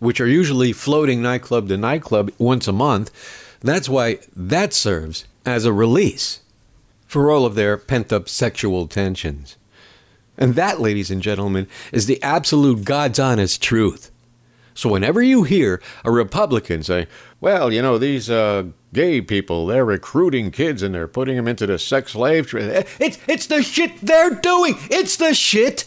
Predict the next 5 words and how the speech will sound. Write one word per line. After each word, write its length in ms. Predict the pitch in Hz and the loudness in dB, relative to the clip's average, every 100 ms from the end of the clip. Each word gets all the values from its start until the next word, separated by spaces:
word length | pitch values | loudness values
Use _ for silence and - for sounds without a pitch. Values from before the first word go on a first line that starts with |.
| - | -6
they're 400 | 269 311 349 262 | 2 4 4 2
doing. 840 | 277 262 208 160 135 98 76 71 - _ _ _ _ _ _ _ _ _ _ | 2 4 4 4 2 2 -2 -10 -18 _ _ _ _ _ _ _ _ _ _
It 180 | 180 202 | -2 2
is 240 | 208 190 | 2 2
projectionism 1200 | - - 165 135 - 277 - 170 160 139 98 82 | 0 0 0 0 0 0 2 2 4 2 0 -4